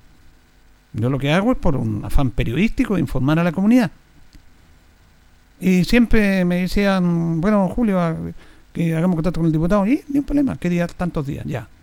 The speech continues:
Me llamaban, hacíamos el contacto porque me interesaba que la opinión de un parlamentario apareciera en la comunidad y le cuestioné una, una situación. Se enojó, nunca más me dio entrevista. Porque él manifestó, eh,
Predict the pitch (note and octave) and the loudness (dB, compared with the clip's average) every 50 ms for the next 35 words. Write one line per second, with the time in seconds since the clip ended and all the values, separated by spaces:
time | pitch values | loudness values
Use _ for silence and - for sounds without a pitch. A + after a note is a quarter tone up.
0 | - - - - - - C3+ C3+ C3+ E3 F#3+ G3+ G3 G3 F3+ E3+ D#3+ C#3+ - D#3+ | -20 -20 -20 -16 -10 -6 -2 0 2 4 4 4 4 4 2 2 2 0 0 0
1 | D3 C#3 C#3 - C#3 C3+ - G3+ G3 F#3 - E3 D3+ C#3 D3 C#3 C3+ C3 B2 A#2 | 0 0 0 -2 -4 -2 0 0 0 0 -2 -4 -4 -4 -4 -4 -4 -4 -4 -4
2 | - - - F3 D#3+ C#3+ - - - - - - - - - - - - - - | -6 -4 -4 -2 -4 -4 -6 -10 -20 -20 -20 -20 -20 -20 -20 -20 -20 -12 -6 -4
3 | C#3 C3 B2+ B2+ - - - C#3 C3 C#3+ D3 D3 E3+ G3+ G#3 G3 F#3 D#3 - D#3+ | -2 0 0 0 -2 -4 -6 -6 -4 0 2 4 4 4 4 2 2 0 0 0
4 | D#3 D3+ D3 D3+ - F3+ F3+ F3+ E3 D#3+ D3+ C#3 - F#3 F3 F3 E3 D3 D#3 D3+ | 0 0 0 0 0 0 0 0 0 0 0 0 0 0 0 0 0 2 2 2
5 | D#3+ F3+ G#3+ B3 C4+ D4+ - - - _ _ _ _ _ _ _ _ - - - | 2 4 4 2 2 0 -4 -12 -20 _ _ _ _ _ _ _ _ -6 -2 0
6 | F#3 F#3 F3 F3 E3+ E3 D#3+ D#3+ E3 D#3+ E3 E3 - F3 F3+ F#3+ G3+ G3 F#3+ F#3 | 0 2 2 2 2 2 0 0 -2 -2 -2 -2 -2 0 0 0 2 2 2 2
7 | F3+ E3 - E3+ E3 - - F#3+ F3 F#3+ G3+ - D4 D#4+ C#4+ - - - - - | 0 0 0 0 0 0 0 0 0 2 2 2 2 2 0 -2 -8 -20 -20 -20
8 | - - - - - _ _ _ _ _ _ _ - - D#3+ D#3+ D3+ C#3 F#3+ F#3+ | -20 -20 -20 -20 -20 _ _ _ _ _ _ _ -8 -2 0 0 2 2 2 2
9 | F3 F#3 G3+ G3+ F#3+ - F3+ D3 C#3+ D3+ D3 - - - C3 B2 D3 C#3+ C3+ - | 2 2 2 0 0 -2 -2 0 0 0 -2 -4 -4 -6 -4 -4 -4 -4 -4 -4
10 | G#3 A#3+ A#3+ - - - - - - - - _ _ _ - - _ - _ _ | -4 -4 -4 -6 -12 -16 -18 -18 -20 -20 -20 _ _ _ -20 -20 _ -20 _ _
11 | _ _ _ _ _ _ _ _ _ _ _ _ _ _ _ _ _ _ _ _ | _ _ _ _ _ _ _ _ _ _ _ _ _ _ _ _ _ _ _ _
12 | _ _ _ - - F3 E3+ D3+ - F3 F3 F3 F3+ F#3 F#3 F3+ E3+ E3 C#3+ D#3 | _ _ _ -2 0 0 0 2 2 2 2 2 2 2 2 2 2 2 2 0
13 | C#3 - - F#3 F#3+ F#3+ F#3 E3+ - - C3+ C#3 D3 C#3+ C#3+ C#3+ | 0 2 2 2 2 2 2 0 -2 -2 -2 0 0 0 -2 -4